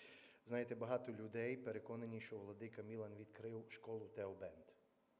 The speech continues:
Школа Теобенд була відкрита у дві тисячі двадцять другому році, вже, вже два роки, як владика відійшов. Але це правда, що він її відкрив. Він її омріював,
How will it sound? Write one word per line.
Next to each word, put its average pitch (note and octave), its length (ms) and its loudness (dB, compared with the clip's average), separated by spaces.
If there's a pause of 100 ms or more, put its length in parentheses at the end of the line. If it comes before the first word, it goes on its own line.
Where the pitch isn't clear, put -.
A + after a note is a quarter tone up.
(280)
Школа A2+ 320 0
Теобенд A2 380 0
була A2 180 0
відкрита A2+ 480 -4
у A2+ 240 -8
дві G#2 160 -8
тисячі G#2+ 420 -8
двадцять G2+ 340 -4
другому G2 300 -6
році, G2+ 260 -4
вже, F#2+ 140 -10 (340)
вже G#2 180 -4
два G2+ 180 -4
роки, A2+ 300 -2 (400)
як G#2+ 160 -6
владика G#2 320 -2
відійшов. F#2+ 540 -6
Але G2 160 -4
це B2 160 -6
правда, F#2+ 340 -2
що - 140 -12
він G2 180 -6
її G2 120 -10
відкрив. F#2 440 -12 (560)
Він C3+ 180 6
її C3+ 260 6 (200)
омріював, A2+ 640 2